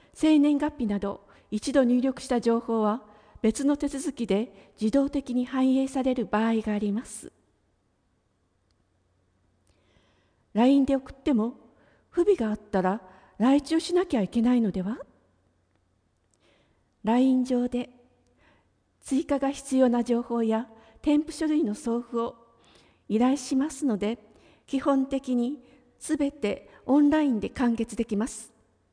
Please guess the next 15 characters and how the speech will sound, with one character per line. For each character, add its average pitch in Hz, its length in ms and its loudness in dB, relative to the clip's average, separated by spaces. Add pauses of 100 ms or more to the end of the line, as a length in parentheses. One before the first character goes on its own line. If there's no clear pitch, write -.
(380)
場 226 220 2
合 277 80 4
に 269 180 2
よ 254 80 0
っ 269 40 -10
て - 220 -6
は 226 260 -2 (260)
質 - 260 -2
問 269 200 4
状 254 200 2
の 233 160 0
連 240 160 2
絡 254 180 0
先 247 280 -6
に 226 180 -4